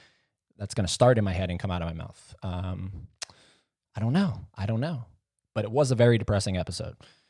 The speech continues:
You can't tell me it wasn't. If, if you listen to it, it was really just, yeah. But I felt like I needed to say it. I felt like I needed to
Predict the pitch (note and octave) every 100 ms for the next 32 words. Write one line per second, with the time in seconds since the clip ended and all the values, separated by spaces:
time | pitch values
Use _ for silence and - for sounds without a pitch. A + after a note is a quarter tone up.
0 | _ _ F#2 A2 G#2+ G#2+ G2 E2+ F2 D#2+
1 | D#2 G2+ - - G2+ G2+ G#2 D3 D3 D3+
2 | D#3 D3 - - _ _ _ _ _ G#2+
3 | G2+ F2+ A2 C3 D3 E3+ D3+ C#3+ C#3+ A2+
4 | A2 F#2 - - - - - - - _
5 | F#2 F2+ E2 - - - _ _ _ -
6 | - - _ _ _ _ _ _ - C#3+
7 | B2 D#3+ E3 D#3+ C3+ C3 B2+ G#2 - A#2
8 | - - F#2+ A2 A2+ G#2+ F#2+ G#2 G#2+ A2
9 | - G2+ F#2+ F#2 F2+ F2+